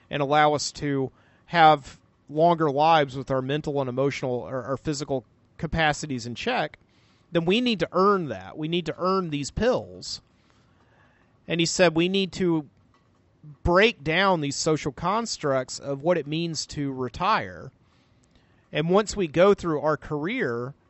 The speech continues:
and retire from that, then we need to essentially repeat the process. We need to go back to school, learn a new skill,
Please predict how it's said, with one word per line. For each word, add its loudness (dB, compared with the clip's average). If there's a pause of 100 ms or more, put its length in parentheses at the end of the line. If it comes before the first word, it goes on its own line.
(120)
and -8
retire -2
from -10
that, -8 (500)
then 0
we 2
need -2
to 0
essentially -4
repeat -8
the -6
process. -2
We -8
need -8
to -8
go -2
back -4
to -14
school, -2 (320)
learn 2
a -4
new -6
skill, -2